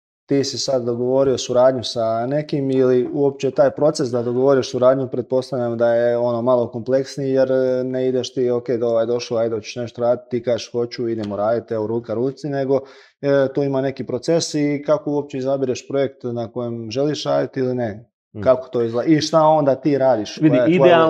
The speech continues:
Speaker 1: uloga?
Speaker 2: bi, idealno bi bilo, znači, kad bi neko došao kod mene na,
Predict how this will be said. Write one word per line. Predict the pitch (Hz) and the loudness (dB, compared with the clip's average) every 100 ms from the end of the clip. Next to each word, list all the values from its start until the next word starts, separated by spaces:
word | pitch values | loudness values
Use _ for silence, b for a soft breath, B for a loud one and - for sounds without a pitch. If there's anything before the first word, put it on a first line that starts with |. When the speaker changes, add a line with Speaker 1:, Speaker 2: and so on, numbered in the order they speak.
| 156 | 2
Speaker 1:
uloga? | |
Speaker 2:
bi, | 175 180 | 0 0
idealno | 170 160 151 143 | 4 4 4 0
bi | 139 | 0
bilo, | 151 147 | 0 0
znači, | 139 139 - 131 | 0 -4 -6 -8
kad | - 123 | -6 -4
bi | 135 | -4
neko | 135 127 | -4 -2
došao | 139 - 123 | -2 -2 -4
kod | 123 | -4
mene | 135 135 131 123 | -2 -2 -2 -4
na, | 123 123 123 120 120 | -4 -4 -2 -4 -8